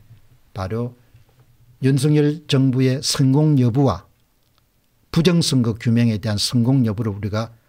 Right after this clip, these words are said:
판별할 수가 있을 것입니다. 그런데 윤석열 대통령 당선인이 이렇게 생각할 수 있습니다. 그것은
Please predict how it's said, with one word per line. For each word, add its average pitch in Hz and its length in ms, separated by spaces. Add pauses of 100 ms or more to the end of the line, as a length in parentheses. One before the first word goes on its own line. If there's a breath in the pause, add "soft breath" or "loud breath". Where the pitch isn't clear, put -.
(200 soft breath)
판별할 131 480
수가 101 160
있을 92 200
것입니다. 98 580 (1500)
그런데 127 260
윤석열 151 460
대통령 135 480
당선인이 139 440
이렇게 156 260
생각할 123 400
수 104 100
있습니다. 120 480 (920)
그것은 135 640